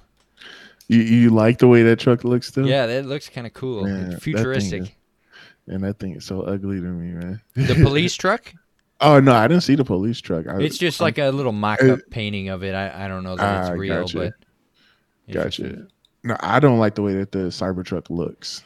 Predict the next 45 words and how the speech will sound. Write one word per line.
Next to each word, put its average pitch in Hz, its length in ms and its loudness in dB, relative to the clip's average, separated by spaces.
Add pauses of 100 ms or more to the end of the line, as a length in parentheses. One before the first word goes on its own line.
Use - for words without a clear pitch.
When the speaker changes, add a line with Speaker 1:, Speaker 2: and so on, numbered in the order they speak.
Speaker 2:
Yeah, - 80 -10
Speaker 1:
Um, 95 80 -2
Speaker 2:
it's 104 420 -2
Speaker 1:
they're, 117 260 6 (880)
it's, 127 80 -18
Speaker 2:
different. 104 340 -6
Speaker 1:
it's, 101 160 -8 (600)
it's 98 300 -8
extremely 117 520 0
different. 101 360 -2
No 104 160 2
mirrors, 107 680 2 (280)
<laughs> - 280 -16
no 113 100 4
side 113 380 2
Speaker 2:
I, 113 80 4
I, 110 40 4
Speaker 1:
mirrors, 113 320 4
Speaker 2:
the, - 80 -14
Speaker 1:
none 110 140 2
Speaker 2:
we, 107 60 2
Speaker 1:
of 110 40 2 (160)
that 160 60 -4
Speaker 2:
we 185 80 2
Speaker 1:
stuff. - 120 2
Speaker 2:
may 185 220 2
Speaker 1:
So - 220 -6
Speaker 2:
see 151 120 -4
mirrors 135 460 -4
on 113 120 -6
there. 110 160 -6
I 131 180 -4
heard 143 220 -6
somebody 139 320 -6
talking 117 360 -6
about 117 220 4
it, 117 60 6
and 107 80 4
Speaker 1:
Yeah. 104 60 2
Speaker 2:
they 110 60 -4
said 117 200 -8
that 107 140 -6
some 139 240 -8
of 110 140 -8
the 107 240 -6